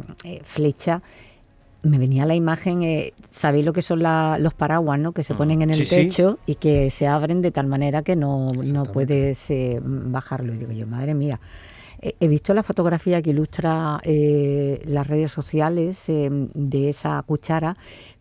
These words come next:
Speaker 1: pero me gustaría tener una descripción lo más detallada posible, sobre todo de cara a lo, a la audiencia que no pueda acceder a redes sociales, de, de este objeto. ¿Cómo es exactamente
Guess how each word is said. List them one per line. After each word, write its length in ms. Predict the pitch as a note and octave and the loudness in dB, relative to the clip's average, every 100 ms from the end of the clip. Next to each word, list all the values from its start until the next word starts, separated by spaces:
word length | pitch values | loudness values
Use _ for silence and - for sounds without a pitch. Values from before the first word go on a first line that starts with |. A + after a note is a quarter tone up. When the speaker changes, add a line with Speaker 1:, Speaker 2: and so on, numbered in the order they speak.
| - | 0
Speaker 1:
pero 180 | D#3+ D#3+ | 2 4
me 80 | |
gustaría 400 | C#3+ C#3 D3 C#3+ | 2 0 -2 -2
tener 260 | D3+ G#3 G#3 | 0 -2 0
una 140 | G#3+ | 0
descripción 540 | G3+ F#3 F#3+ - F#3+ F#3+ | -2 -2 -4 -2 -2 0
lo 120 | D3+ | 0
más 160 | C#3 C#3+ | 0 0
detallada 440 | E3+ E3+ E3 E3 | -2 0 0 -2
posible, 420 | D#3+ D#3 F3 E3 E3+ | -2 -4 -4 -2 -2
sobre 260 | - A#2 | -4 -6
todo 340 | - C#3+ D#3+ - | -2 -2 -2 -4
de 340 | C#3 D#3+ C#3 | -6 -4 -2
cara 260 | B2+ C#3 D3 | -2 -2 -2
a 40 | |
lo, 240 | D3+ D3 D3 | 0 2 0
a 80 | D3+ | 0
la 80 | D3 | 0
audiencia 580 | C#3+ C#3+ E3 D#3+ D3+ D3 | 2 2 0 0 -2 -2
que 100 | C#3+ | -2
no 140 | C3+ | -2
pueda 400 | B2+ C#3 C3+ C3 | -2 -2 0 0
acceder 460 | B2+ - C#3 C#3 C3+ | -4 -2 0 2 2
a 220 | C3+ C3+ | 0 0
redes 240 | C#3 C3+ | 0 -2
sociales, 480 | - C3+ - C#3+ D3+ | -4 -4 -2 0 0
de, 380 | C#3 C#3 C3+ C3+ | 2 2 2 -2
de 200 | D3+ D3 | 0 0
este 200 | D3 - | 0 0
objeto. 420 | E3 - D3 - C3 | -2 0 -2 -2 -2
¿Cómo 220 | F#3 A#3+ | 0 0
es 80 | B3+ | -2
exactamente 920 | - G3+ - C#3+ C3+ B2 B2 D#3+ | -4 -8 -4 -2 0 -2 -2 -4